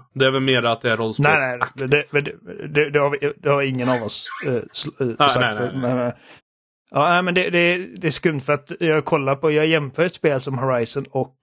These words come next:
Speaker 2: Mass Effect. Så visst, Mass Effect har ju mer av det här. Dels så att, att, eh, storyn kan ta väldigt olika riktningar baserat på
Speaker 1: Mm.
Speaker 2: dina val. Och det har inte riktigt Horizon. Även om, jag menar, alltså,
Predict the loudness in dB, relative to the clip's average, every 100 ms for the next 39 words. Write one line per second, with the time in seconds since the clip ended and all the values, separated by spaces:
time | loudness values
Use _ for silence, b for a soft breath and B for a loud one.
0 | -14 -14 _ _ -2 -2 -2 -2 -2 -2
1 | 0 0 0 0 0 0 -2 0 2 2
2 | 2 -4 -2 2 4 4 4 2 0 0
3 | 2 2 2 0 0 -2 -2 -2 -2 0
4 | 2 2 0 0 0 0 0 0 0 0
5 | 0 -2 -2 -4 -2 -2 -4 -4 -2 -2
6 | -6 _ _ _ -4 -2 0 0 0 -2
7 | 0 0 2 2 2 0 0 2 2 0
8 | -4 -6 -4 -2 -2 -2 -2 -2 -4 -6
9 | _ _ _ 0 0 0 -2 -4 _ _
10 | _ _ -4 0 2 2 0 0